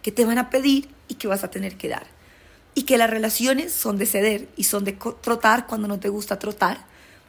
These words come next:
Y son de poner una alarma para recordarte de llamar a la persona y de decirle, "Mira, te quiero". Y son de, "Ok, tú necesitas, tienes ansiedad, necesitas que yo me esté reportando, ok, voy a poner alarmas". Y sí, por ratos cuando suene esa alarma me voy a amputar y voy a decir, "¿Por qué estoy haciendo esto?".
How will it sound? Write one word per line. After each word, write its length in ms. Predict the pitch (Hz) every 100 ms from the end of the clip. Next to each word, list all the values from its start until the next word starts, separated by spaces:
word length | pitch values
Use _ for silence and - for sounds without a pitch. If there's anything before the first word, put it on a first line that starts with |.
| _
Y 100 | 240
son 200 | - 226
de 80 | 214
poner 280 | 214 262 233
una 140 | 214
alarma 440 | 190 202 214 247 247
para 160 | 226
recordarte 600 | 190 190 180 196 202 -
de 100 | 214
llamar 300 | 226 220 190
a 20 | 175
la 140 | 180
persona 400 | 208 - 185 180
y 60 | 202
de 120 | 202
decirle, 440 | 175 - 170 175
"Mira, 220 | 180 202
te 140 | 294 175
quiero". 380 | - 180 170 233 - - _ - - -
Y 80 | -
son 240 | - 220 208
de, 140 | 214
"Ok, 140 | 208 247 226
tú 100 | -
necesitas, 680 | 214 214 233 269 269 403 - - -
tienes 200 | 240 233
ansiedad, 500 | 240 - 262 220 302 - -
necesitas 480 | 233 214 - 233 277
que 100 | 254
yo 80 | 262
me 60 |
esté 140 | 240 233
reportando, 520 | 233 247 254 262 247
ok, 140 | - 262
voy 120 | 233
a 40 | 220
poner 240 | 226 226
alarmas". 440 | 202 202 175 - - - - -
Y 100 | 269
sí, 320 | - 277 285
por 180 | 226 226
ratos 240 | 226 226 233
cuando 160 | 254
suene 140 | 262 233
esa 100 | 226
alarma 220 | 220 220
me 80 | 226
voy 120 | 226
a 40 |
amputar 920 | 190 208 - - - - 247 240 226 208
y 120 | 202
voy 140 | 208 220
a 40 |
decir, 240 | 233 247
"¿Por 320 | - - 208 -
qué 120 | 294
estoy 240 | 285 247
haciendo 320 | 247 254 240 247
esto?". 220 | 247